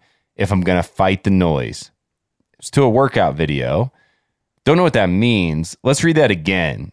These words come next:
"Gotta toughen up if I'm gonna fight the noise."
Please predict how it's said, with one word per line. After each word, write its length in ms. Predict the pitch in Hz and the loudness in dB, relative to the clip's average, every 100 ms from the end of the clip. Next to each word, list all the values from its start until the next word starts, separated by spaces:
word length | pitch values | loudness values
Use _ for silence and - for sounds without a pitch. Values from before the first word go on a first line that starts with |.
| _ | _
"Gotta 260 | - 113 139 | -2 0 0
toughen 540 | - - 135 156 185 | -2 0 0 2 2
up 340 | 143 90 - - - _ _ | 2 2 0 -6 -18 _ _
if 140 | 107 104 | -4 2
I'm 100 | 104 | 2
gonna 220 | 101 98 | 2 0
fight 500 | - - 95 101 - - | -2 -4 0 0 -2 -4
the 180 | 110 107 | 0 2
noise." 960 | 104 110 123 110 78 53 50 - - | 4 4 4 2 0 -4 -8 -12 -14